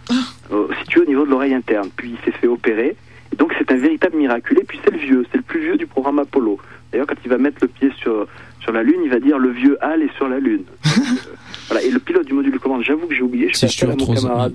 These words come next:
Speaker 2: du musée
Speaker 3: Voilà,
Speaker 2: d'air.
Speaker 3: il, il s'appelle Stuart Rosa.
Speaker 2: Voilà.
Speaker 3: Euh, le
Speaker 1: Oui, c'est ça, oui.
Speaker 3: Alors justement, euh, au-, aussi à propos de ce, si on, on regarde les deux équipages d'Apollo onze et Apollo quatorze, Apollo onze, ils sont tous allés, euh, dans l'espace avant de partir. Apollo quatorze, le seul qui est allé dans l'espace,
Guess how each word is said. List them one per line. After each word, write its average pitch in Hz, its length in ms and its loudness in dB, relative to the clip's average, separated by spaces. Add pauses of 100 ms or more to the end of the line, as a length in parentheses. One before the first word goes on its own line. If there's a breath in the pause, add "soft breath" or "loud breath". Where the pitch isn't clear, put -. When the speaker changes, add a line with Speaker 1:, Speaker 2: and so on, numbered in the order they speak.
Speaker 2:
du 110 60 -10
musée 120 140 0
Speaker 3:
Voilà, 110 200 2
Speaker 2:
d'air. 123 120 0
Speaker 3:
il, - 200 -4
il - 40 -2
s'appelle 107 300 0
Stuart 101 320 -2
Rosa. 101 300 -2 (100)
Speaker 2:
Voilà. 113 220 2
Speaker 3:
Euh, 87 160 -2
le 85 120 -2 (260)
Speaker 1:
Oui, 208 120 4
c'est 202 140 0
ça, 175 180 2
oui. 156 100 2 (200 loud breath)
Speaker 3:
Alors 127 160 2
justement, 135 320 4
euh, 123 260 2
au-, - 360 0
aussi 139 340 2
à 110 140 2
propos 117 260 2
de 113 140 0
ce, 95 500 0 (300 loud breath)
si - 180 0
on, 123 260 2
on 123 60 4
regarde 127 300 4
les 123 80 4
deux 117 180 4
équipages 123 380 2
d'Apollo 113 300 2
onze 120 180 2
et - 20 4
Apollo 101 260 0
quatorze, 139 460 0
Apollo 113 340 2
onze, 143 240 2
ils 113 60 2
sont 110 160 2
tous - 240 0
allés, 123 240 2 (300 loud breath)
euh, 104 40 2
dans 107 140 4
l'espace 110 400 2
avant 117 160 2
de 120 60 0
partir. 127 380 0 (440 loud breath)
Apollo 120 300 2
quatorze, 127 440 2
le 113 60 4
seul 160 220 0
qui - 100 -4
est 120 100 0
allé 117 160 2
dans 113 140 4
l'espace, 135 560 0